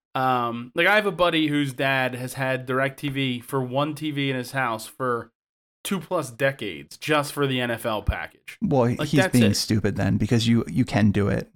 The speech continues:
Speaker 2: digitally.
Speaker 1: Okay, now you can do it digitally.
Speaker 2: Yeah.
Speaker 1: This is, and you're also talking about somebody who's not up on the digital age.
Speaker 2: Yeah.
Speaker 1: So, uh, but regar-, regardless of digital age versus not digital age, the point of the, the point of the matter is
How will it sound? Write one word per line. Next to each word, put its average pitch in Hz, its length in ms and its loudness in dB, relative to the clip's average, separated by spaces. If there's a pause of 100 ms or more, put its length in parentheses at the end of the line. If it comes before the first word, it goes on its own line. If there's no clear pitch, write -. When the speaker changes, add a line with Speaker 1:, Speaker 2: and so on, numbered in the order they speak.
(280)
Speaker 2:
digitally. 117 600 -2 (160)
Speaker 1:
Okay, 120 300 -12
now 127 400 -4
you 120 160 -4
can 113 160 -8
do 107 140 -6
it 104 80 -6
digitally. 107 560 -2
Speaker 2:
Yeah. 117 80 2
Speaker 1:
This 139 240 0
is, 135 240 -2 (280)
and 175 120 2
you're 180 100 6
also 156 160 2
talking 147 180 0
about 135 140 -2
somebody 135 300 -2
who's 123 180 -6
not 131 300 -6
up 131 180 -6
on 131 140 -2
the 123 80 -4
digital 117 460 0
age. 117 460 0 (120)
Speaker 2:
Yeah. 131 120 2
Speaker 1:
So, 120 420 4 (680)
uh, 175 140 2
but 143 360 2 (180)
regar-, 175 760 2
regardless 196 680 0
of 117 200 -2
digital 139 400 0
age 127 220 -2
versus 117 360 -6
not 120 280 -2
digital 107 420 -8
age, 104 220 -8
the 123 120 -6
point 160 320 0
of 113 140 -4
the, 113 340 -8
the 156 100 -6
point 156 240 -2
of 127 60 0
the 123 60 -2
matter 117 380 -2
is 104 320 -4